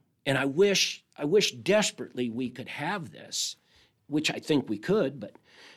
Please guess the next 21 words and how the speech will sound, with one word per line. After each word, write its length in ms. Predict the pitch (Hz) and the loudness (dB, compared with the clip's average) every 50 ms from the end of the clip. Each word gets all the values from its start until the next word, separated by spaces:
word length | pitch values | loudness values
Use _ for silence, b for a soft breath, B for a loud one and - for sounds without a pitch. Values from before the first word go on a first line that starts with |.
| B B - | B B 6
is 260 | 202 202 202 175 - | 6 8 8 6 4
a 60 | 165 | 2
set 360 | - - - - 202 208 220 | 2 2 4 4 4 6 6
of 140 | 196 160 - | 4 4 0
criteria 800 | - - 147 127 - - - - 247 269 247 156 - - - - - _ _ _ _ _ _ _ _ _ _ | -2 -4 -4 -4 -2 0 0 2 4 4 4 2 2 -2 -8 -14 -20 _ _ _ _ _ _ _ _ _ _
that 320 | - 123 165 160 156 156 - | -2 2 4 4 4 2 -2
the 80 | 151 | -6
commission 640 | - - - 151 156 175 202 190 - - 202 190 180 | -6 -2 0 2 2 4 4 2 2 2 2 2 2
or 100 | 160 139 | 2 0
decision 580 | 123 131 131 - - 202 220 202 165 175 151 | -2 -2 -2 2 2 4 4 4 2 0 0
makers 520 | 127 120 120 113 - - 127 123 120 - - - | 0 0 -2 -6 -6 -6 -6 -4 -4 -6 -10 -8
are 240 | 135 131 135 139 | -8 -4 -4 -2
obligated 720 | 123 123 143 160 156 165 160 123 143 143 143 135 135 127 - | -2 -2 -2 -2 0 -2 -2 0 0 -2 -2 -2 -4 -6 -6
to 120 | - 127 | -10 -10
touch, 360 | - - 185 185 160 - - | -6 -2 -2 -2 0 -2 0
lily 300 | 143 151 175 196 196 190 175 | 4 6 6 8 8 6 4
pads 440 | 190 - 135 123 120 120 120 104 - | 2 -2 -6 -6 -6 -8 -10 -10 -10
they're 160 | 127 120 123 | -8 -8 -6
obligated 560 | 131 147 160 143 175 156 170 170 170 175 156 | -6 -6 -6 -4 -4 -2 0 0 0 0 -2
to 80 | 175 175 | -4 -8
touch 440 | - - - - 131 - - - | -10 -10 -10 -10 -10 -10 -10 -12